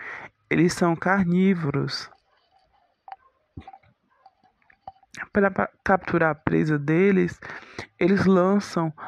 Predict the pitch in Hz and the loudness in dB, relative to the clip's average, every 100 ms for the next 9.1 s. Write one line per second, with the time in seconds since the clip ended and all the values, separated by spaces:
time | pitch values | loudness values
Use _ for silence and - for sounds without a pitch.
0 | - - 165 - - _ 165 165 - 165 | -8 -4 -4 -6 -12 _ -2 -2 -2 0
1 | 170 170 175 185 180 190 190 185 185 - | 0 0 0 0 2 0 0 0 -2 -2
2 | 208 208 175 165 170 156 156 143 - _ | 0 2 4 2 0 -2 -6 -6 -10 _
3 | _ _ _ _ - - 151 147 156 180 | _ _ _ _ -14 -4 -2 -2 -4 -4
4 | 196 220 226 - 202 190 214 208 160 151 | -4 -2 -4 -4 -4 -2 -2 -2 -4 -6
5 | 143 151 147 170 214 _ _ _ _ - | -8 -8 -4 -4 -6 _ _ _ _ -20
6 | - - - - - _ 165 160 165 - | -20 -20 -20 -20 -20 _ -4 -2 -2 -4
7 | 202 196 214 208 - 202 196 190 190 - | -8 -4 -2 -4 -6 -8 -6 -6 -6 -8
8 | - 196 185 170 175 202 - 160 156 - | -6 -4 -2 -4 -6 -8 -8 -8 -10 -14
9 | - | -20